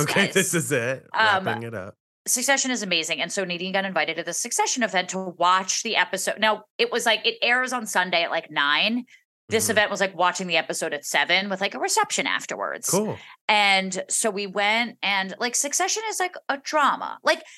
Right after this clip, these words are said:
Speaker 2: there are humorous parts in any sort of drama. Like, you can kind of, you'd be like,
Speaker 1: Yeah,
Speaker 2: "Oh, that's funny,"
Speaker 1: levity.
Speaker 2: 'cause they're so rich that, like, their entitlement can be funny in the things, like,
Speaker 1: Oh, the
Speaker 2: that they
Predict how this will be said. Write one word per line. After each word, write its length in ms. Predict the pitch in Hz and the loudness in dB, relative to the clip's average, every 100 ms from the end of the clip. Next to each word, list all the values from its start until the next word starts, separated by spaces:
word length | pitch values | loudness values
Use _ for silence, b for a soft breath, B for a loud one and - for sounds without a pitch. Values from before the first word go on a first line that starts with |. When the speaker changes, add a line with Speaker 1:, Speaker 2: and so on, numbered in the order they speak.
| B | B
Speaker 2:
there 260 | 214 320 359 | 2 4 4
are 300 | - 302 339 | 4 4 2
humorous 640 | - - 240 254 254 226 | 0 -6 -2 2 2 0
parts 420 | - 165 208 247 247 | 0 2 4 2 0
in 100 | 233 | 2
any 380 | 294 302 185 | 0 0 -4
sort 240 | - - 165 | -6 -4 -4
of 80 | 147 | -2
drama. 320 | 156 139 139 | -2 -2 -2
Like, 200 | 143 143 | -6 -6
you 80 | 170 | -10
can 260 | 170 147 | -10 -10
kind 260 | - 170 151 | -2 0 0
of, 160 | 147 - b _ - | -4 -6 b _ -4
you'd 120 | 214 | 0
be 40 | |
like, 140 | 233 208 | 2 4
Speaker 1:
Yeah, 100 | 208 | 2
Speaker 2:
"Oh, 80 | |
that's 240 | 202 196 - | 4 4 4
funny," 200 | 180 196 | 4 2
Speaker 1:
levity. 60 | |
Speaker 2:
'cause 160 | 247 202 | 2 0
they're 140 | 214 180 | -2 2
so 500 | - - 220 196 190 | 4 4 4 2 0
rich 520 | 139 151 - - - | 0 0 0 -4 0
that, 160 | 185 - | -2 2
like, 280 | 170 160 - _ _ - | 0 0 -8 _ _ 0
their 260 | 208 196 | 2 2
entitlement 600 | 190 - 165 165 180 190 190 | 0 0 0 0 -2 -2 -6
can 300 | - 160 151 | -4 -4 -4
be 160 | 156 | -8
funny 420 | 143 147 139 160 | -4 -2 -2 -2
in 60 | 170 | -2
the 100 | 147 | -2
things, 540 | 143 151 139 151 160 - | -2 -4 -4 -8 -6 -2
like, 320 | 143 139 - | -2 -2 -2
Speaker 1:
Oh, 100 | 147 | 0
the 100 | 135 | 0
Speaker 2:
that 40 | |
they 60 | 131 | -2